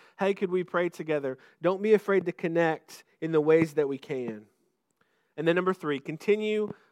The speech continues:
being a good neighbor and a good friend,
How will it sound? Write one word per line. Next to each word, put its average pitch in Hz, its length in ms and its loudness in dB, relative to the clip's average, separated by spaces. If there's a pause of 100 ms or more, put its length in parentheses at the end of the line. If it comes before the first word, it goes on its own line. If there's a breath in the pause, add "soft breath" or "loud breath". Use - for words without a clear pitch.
being 170 260 2
a 160 60 0
good 170 340 0
neighbor 170 600 0 (440)
and 143 140 -2
a 147 40 0
good 175 340 2
friend, 139 480 0